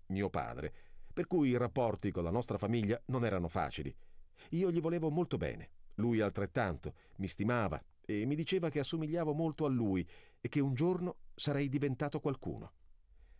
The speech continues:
Quando poteva, di nascosto dalla moglie mi aiutava con qualche mancia,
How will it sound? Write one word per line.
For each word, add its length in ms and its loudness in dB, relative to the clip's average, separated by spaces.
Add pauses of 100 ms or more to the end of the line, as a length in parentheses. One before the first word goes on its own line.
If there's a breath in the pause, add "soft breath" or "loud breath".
(400)
Quando 340 2
poteva, 440 2
di 100 0
nascosto 460 0
dalla 180 2
moglie 360 2
mi 120 2
aiutava 560 2
con 160 -4
qualche 280 -2
mancia, 520 -2